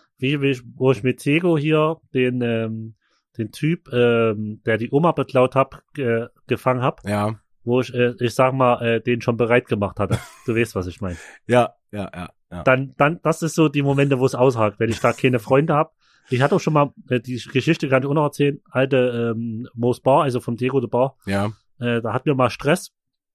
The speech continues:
Speaker 1: mit Russen. Und, ähm, Alter, da hab ich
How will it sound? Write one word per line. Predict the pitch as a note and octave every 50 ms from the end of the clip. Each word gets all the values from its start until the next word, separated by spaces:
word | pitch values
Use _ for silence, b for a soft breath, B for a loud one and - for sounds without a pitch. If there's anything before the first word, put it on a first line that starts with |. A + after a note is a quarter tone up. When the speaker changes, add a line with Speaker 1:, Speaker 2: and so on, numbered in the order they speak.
| _ _ _ _ _ _ - _
Speaker 1:
mit | G#2+ G#2+ A2+ - -
Russen. | B2 E3 - - F#3 G3+ G#3 - b b b b b b b b b _
Und, | - C3 B2+ B2+ B2 B2 A#2+ - -
ähm, | B2 A#2+ A#2 A2 A2 G#2+ A2 A2+ A2 _ -
Alter, | - B2 C3 C#3+
da | B2 A#2
hab | A2+ B2 D3
ich | C3 - -